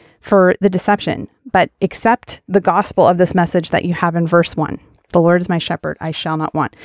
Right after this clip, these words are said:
Okay, we're gonna attempt to get through a couple more and hopefully go a little bit more quickly. Verse two says, "He makes me lie down in green pastures. He leads me beside still waters."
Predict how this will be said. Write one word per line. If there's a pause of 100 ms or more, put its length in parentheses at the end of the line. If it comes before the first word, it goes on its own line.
(260)
Okay,
we're
gonna
attempt
to
get
through
a
couple
more (460)
and
hopefully
go
a
little
bit
more
quickly. (840)
Verse
two
says,
"He
makes
me
lie
down
in
green
pastures. (180)
He
leads
me
beside
still
waters."